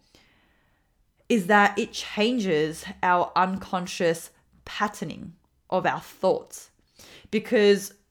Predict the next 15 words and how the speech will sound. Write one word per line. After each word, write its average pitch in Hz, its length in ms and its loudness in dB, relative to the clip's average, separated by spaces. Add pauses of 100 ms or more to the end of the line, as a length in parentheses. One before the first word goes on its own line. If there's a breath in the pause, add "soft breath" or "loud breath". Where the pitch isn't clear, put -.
(680)
what 190 1080 2 (220)
it 202 140 -2
is, 175 400 -2
is 185 140 -4
that 185 220 6
humans, 202 560 -4
research 185 340 0
shows 175 280 -2
that - 120 -14
humans 160 480 -4
have 170 300 0
anywhere 214 300 0
between 175 520 -8
six - 440 -12 (160)
thousand 170 720 -2